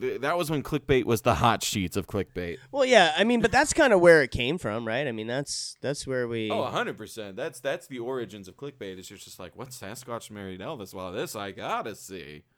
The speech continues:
Speaker 1: And then it's just shit. It's always just shit.
Speaker 2: All right. I did already share it to our Facebook, so you guys should definitely check it out. It's hilarious.
Speaker 1: Check it out,
Speaker 2: Um,
Speaker 1: guys. It's great.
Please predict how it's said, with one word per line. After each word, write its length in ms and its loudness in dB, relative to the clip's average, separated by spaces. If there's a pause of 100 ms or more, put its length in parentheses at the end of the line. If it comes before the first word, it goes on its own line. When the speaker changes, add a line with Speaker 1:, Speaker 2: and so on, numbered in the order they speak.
(680)
Speaker 1:
And 100 -6
then 100 -4
it's 140 -8
just 180 -6
shit. 300 -8 (320)
It's 120 -10
always 240 -6
just 180 -10
shit. 300 -10 (420)
Speaker 2:
All 180 4
right. 220 6
I 140 8
did 240 6
already 480 8
share 260 2
it 60 -4
to 100 -6
our 120 -2
Facebook, 460 -6
so 120 -4
you 100 0
guys 240 0
should 140 -6
definitely 420 2
check 260 -4
it 60 -6
out. 180 -4
It's 140 -8
hilarious. 720 -8
Speaker 1:
Check 300 0
it 80 6
out, 120 6
Speaker 2:
Um, 360 8
Speaker 1:
guys. 160 2
It's 100 -4
great. 540 -2